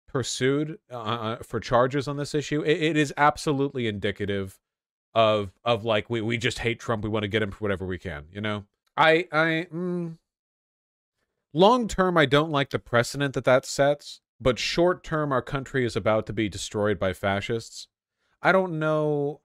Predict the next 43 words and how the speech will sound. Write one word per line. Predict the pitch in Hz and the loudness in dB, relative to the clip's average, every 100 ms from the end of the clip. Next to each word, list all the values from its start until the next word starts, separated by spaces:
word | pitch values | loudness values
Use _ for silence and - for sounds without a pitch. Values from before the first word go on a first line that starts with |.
| - | -4
I | |
mean, | 170 170 170 | 0 0 0
it's | - | 4
also, | 190 185 180 151 | 4 4 2 2
like, | 135 123 | 0 0
an | 127 | -2
inevitable | 117 117 113 110 104 | -2 0 -2 -2 -4
component | - 98 104 101 87 | -4 -8 -6 -6 -6
of | |
the | 90 | -6
process, | - 107 - 76 76 | -2 0 -2 -8 -8
right? | 85 87 | -8 -8
It's | 101 - | -6 -4
not | 131 | -2
like | 117 110 | -2 -4
you | 110 | -8
can | 107 | -8
have | 98 101 92 _ | -4 -4 -4 _
apolitical | 113 110 104 107 101 98 101 98 85 80 - _ _ _ _ _ _ | -2 0 -2 -6 -4 -4 -4 -8 -8 -10 -14 _ _ _ _ _ _
charging | - 131 117 104 82 | 0 4 4 2 -8
being | 73 78 76 | -10 -12 -12
done. | 76 73 82 _ _ _ - | -10 -12 -14 _ _ _ -4
And | 127 | 0
I'm | 143 | 2
okay | 156 - 143 | 2 2 0
with | 123 | 0
a | 110 | 0
very | 107 107 | 0 0
high | 98 113 110 | -2 -2 -2
level | 104 101 101 | 0 -2 -4
of | 92 | -8
financial | 98 90 92 95 90 | -8 -6 -8 -8 -10
scrutiny | - 90 82 87 | -10 -10 -10 -12
to | 82 | -10
very | 82 95 90 | -4 -4 -2
wealthy | 90 92 87 | -4 -6 -8
people, | 76 87 82 85 85 | -10 -10 -10 -10 -10
you | 82 | -10
know, | 82 | -10
running | 87 87 82 | -10 -10 -12
for | - 80 | -10 -8
office. | 82 76 85 - - | -8 -12 -14 -14 -16
So, | 82 | -20